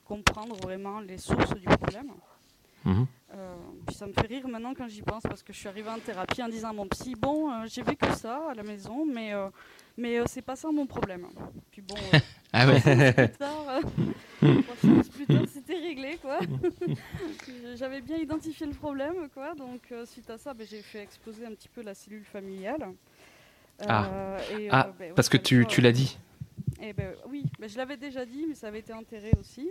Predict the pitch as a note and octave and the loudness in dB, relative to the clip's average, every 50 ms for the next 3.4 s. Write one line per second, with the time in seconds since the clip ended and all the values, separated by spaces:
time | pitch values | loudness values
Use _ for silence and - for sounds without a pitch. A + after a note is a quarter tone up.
0 | F#4 C4 G#3 G3 G3 F3+ - G3+ F#3+ F#3 F#3 F3+ F#3 - - - - - - _ | -8 -8 -10 -12 -14 -14 -12 -12 -10 -10 -10 -10 -12 -14 -14 -14 -14 -14 -16 _
1 | _ _ _ - A3 G3+ - A#3 G#3+ - A#3 A3+ - - A#3+ A#3+ C4 C#4+ D4 C#4 | _ _ _ -20 -20 -16 -14 -16 -12 -12 -12 -12 -12 -10 -8 -6 -4 -4 -4 -4
2 | C4+ B3 A#3 A3+ G#3+ G#3+ G#3 G#3 G#3 - A3+ G#3+ - A#3 A#3 G3+ G#3+ G3+ - B3 | -4 -4 -6 -6 -8 -10 -14 -16 -16 -14 -14 -14 -12 -14 -16 -16 -16 -16 -16 -14
3 | B3 B3 A#3+ A3 G#3 G3+ G3+ G3 | -12 -12 -12 -12 -12 -12 -12 -12